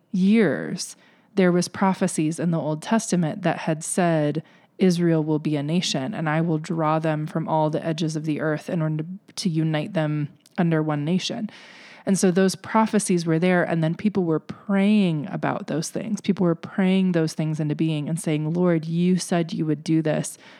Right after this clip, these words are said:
Bring it into your remembrance. Bring it into the forefront of your mind. Lord, would you do this?" So you have intercessors standing in the gap, confident of the word of the Lord, using scripture and praying about those things.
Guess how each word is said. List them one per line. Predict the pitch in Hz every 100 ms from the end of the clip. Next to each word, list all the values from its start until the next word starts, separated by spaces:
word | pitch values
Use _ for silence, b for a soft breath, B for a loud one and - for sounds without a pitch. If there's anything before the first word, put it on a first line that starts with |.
| B
Bring | - 175 165 180
it | 180 -
into | 170 165 170
your | 156
remembrance. | 156 160 156 160 147 -
Bring | - 160 170
it | -
into | 165 156
the | -
forefront | 160 165 160 160 -
of | 156
your | 160
mind. | 156 160 156 - B B
Lord, | 185 170 165
would | 160 170 170 156
you | 165 156
do | 170 160
this?" | 160 - - -
So | - 196
you |
have | 175
intercessors | - 214 233 - 165 - 156 151 156 _ _ _ _ _ _ _ _ -
standing | - - 196 202 214 208
in | 190
the | 180
gap, | 165 151 147 - - B B B
confident | - 190 185 190 220 214
of | 175
the | 175
word | 170 160
of | 165
the | 160
Lord, | 156 151
using | 160 185 202 220
scripture | 202 - 196 185 - 135 123 139 B B B
and | 180 170 -
praying | - 185 180 185 175 165
about | 160 151 131 175
those | 139 -
things. | 143 - 208 -